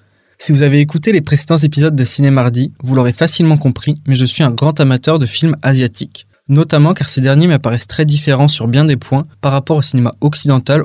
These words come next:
auquel l'on est plus habitué en Europe. Et c'est pourquoi j'aime en parler dans ces émissions et essaye de vous le partager. Et pour ce nouveau programme,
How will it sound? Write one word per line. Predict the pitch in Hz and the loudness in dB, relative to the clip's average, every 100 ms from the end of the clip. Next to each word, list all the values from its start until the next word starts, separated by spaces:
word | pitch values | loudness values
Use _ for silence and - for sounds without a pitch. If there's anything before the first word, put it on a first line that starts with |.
| 139 | -4
auquel | 123 147 156 | -4 0 0
l'on | 127 | 0
est | 117 | -2
plus | - 147 143 | -2 -2 0
habitué | 127 - 170 | -2 -4 0
en | 143 | 0
Europe. | 113 113 - - - _ _ _ | 0 -4 -8 -18 -20 _ _ _
Et | 143 | -2
c'est | 156 | 0
pourquoi | 151 147 190 | 0 0 2
j'aime | 139 156 | 2 2
en | 175 | 0
parler | 151 147 160 | 0 0 2
dans | 131 | 0
ces | - 123 | 0 2
émissions | 143 127 - 151 147 - | 2 2 0 -2 -4 -4
et | 123 | -2
essaye | - 165 | 0 0
de | 139 | 0
vous | 117 | -2
le | 110 | -4
partager. | 151 147 123 110 - - _ _ _ | -4 -2 -4 -4 -6 -14 _ _ _
Et | 120 | -4
pour | - | -4
ce | - 143 | 0 2
nouveau | 147 175 | 4 2
programme, | - 131 120 127 170 | 0 -2 0 0 -2